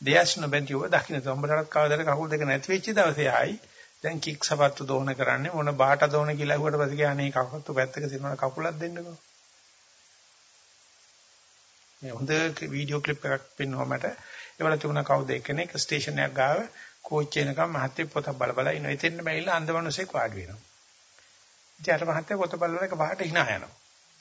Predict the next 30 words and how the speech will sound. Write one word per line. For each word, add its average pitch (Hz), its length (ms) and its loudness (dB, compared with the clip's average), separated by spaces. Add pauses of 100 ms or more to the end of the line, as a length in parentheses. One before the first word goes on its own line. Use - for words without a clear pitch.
(320)
අන්ධ 170 180 0
මිනිහා 190 320 2
හිතන්නේ 185 300 0
එයාට 180 220 4
hina 165 220 4
වෙනවා 147 240 2
කියලා. 147 200 0
ඉතින් 175 220 2
"ඇයි 147 240 0
මහත්තයෝ?" 165 560 0 (800)
කියලා 156 300 0
අහනවා. 90 240 -4 (180)
"ඊස් 143 260 -2
නෑ 135 180 -4
මේ 135 120 -2
පොතේ 131 340 -4
කියපු 127 300 -8
විහිළුවකට 127 480 -4
මම 127 200 -6
මේ 131 140 -4
ඉන්නවනේ. 131 300 -4 (300)
මටත් 107 340 -8
ඇහෙන්න 107 300 -6
කියන්නකෝ 104 480 -12
මහත්තයෝ." - 440 -14 (560)
කියලා 147 220 -6
ඒතර 143 240 -4
කියනවා 151 380 -4
මේ 143 220 -2 (480)
කකුල 135 340 -4